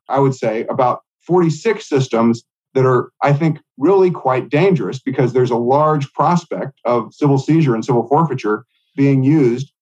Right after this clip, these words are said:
to take people's stuff who haven't committed a wrongdoing. And because of Representative Andrews, he has added the state of Maine to the list of states where this practice has been really controlled and reformed so that it has much less of a chance of,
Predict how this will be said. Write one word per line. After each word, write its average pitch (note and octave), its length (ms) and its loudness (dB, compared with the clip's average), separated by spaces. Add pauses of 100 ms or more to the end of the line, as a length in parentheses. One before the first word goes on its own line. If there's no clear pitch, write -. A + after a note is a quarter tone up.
to B2+ 80 -8
take C#3+ 300 -2
people's B2 300 -2
stuff E3 240 0
who B2 80 -2
haven't B2 200 -4
committed B2+ 260 -2
a A#2+ 40 0
wrongdoing. C#3 560 0 (440)
And C3 380 0 (140)
because D3 240 -2
of C#3+ 80 2
Representative C#3 500 -2
Andrews, F#3 560 2 (360)
he D3+ 140 0
has E3 120 2
added D3+ 320 0
the A#2+ 60 -10
state D3 260 0
of A2+ 80 -2
Maine C3 420 -2
to C3 80 -8
the A#2 60 -4
list E3+ 260 0
of C3 80 -12
states A#2 460 -2 (300)
where C3+ 120 2
this C3 140 0
practice C#3+ 500 -2
has A#2+ 140 -6
been B2 340 0 (400)
really D#3 280 2
controlled D3+ 580 -2
and B2+ 140 -4
reformed C3 500 -2
so C3 120 -6
that B2 80 -4
it A#2+ 60 -6
has B2 160 -4
much C#3+ 240 0
less C3+ 180 -2
of A2+ 80 -10
a A2 40 -12
chance E3 380 0
of, A#2 160 -2